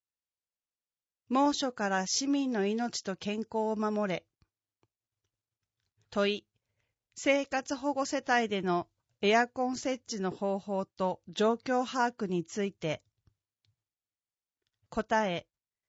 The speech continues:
平成三十年度から一時扶助費の支給対象にエアコンが追加されており、職員が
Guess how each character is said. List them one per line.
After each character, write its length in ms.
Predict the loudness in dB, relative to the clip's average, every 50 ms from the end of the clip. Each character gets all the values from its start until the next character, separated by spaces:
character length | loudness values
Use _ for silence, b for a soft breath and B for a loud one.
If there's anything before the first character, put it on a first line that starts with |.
| _ _ _ _ _ _ _ _
平 240 | 0 2 2 2 2
成 260 | 2 0 0 0 0
三 340 | 0 0 0 0 2 2 0
十 220 | 0 0 0 0
年 220 | 0 0 0 0 -2
度 120 | -2 -4
か 180 | -4 -4 -4 0
ら 240 | 0 0 0 0 b b b b b b b b
一 280 | -6 -6 -4 -2 -4 -2
時 120 | -2 -2
扶 180 | -2 -2 -2 -2
助 120 | -2 -2
費 220 | -2 -2 -4 -4 -2
の 120 | -2 -2
支 220 | -2 -2 -4 -6 -6
給 220 | -4 -4 -4 -2
対 260 | -2 -2 -2 -2 -2
象 300 | -4 -4 -2 -2 0 0
に 260 | 0 0 -2 -2 -4 _ -2
エ 120 | 0 2
ア 80 | 2 0
コ 220 | 0 0 0 0
ン 60 | 0 -2
が 100 | -4 -4
追 260 | -4 -4 -6 -4 -4
加 140 | -4 -4 -4
さ 140 | -2 -2
れ 120 | -2 -2 -2
て 180 | -2 -2 0
お 120 | 0 0 0
り、 220 | -2 -4 -6 -8 _ _ _ _ _ _ _ _ _ _ _ _ _ _
職 360 | -8 -8 -8 -6 -6 -6 -4
員 220 | -4 -4 -4 -4 -4
が 280 | -2 -2 -2 -2 -4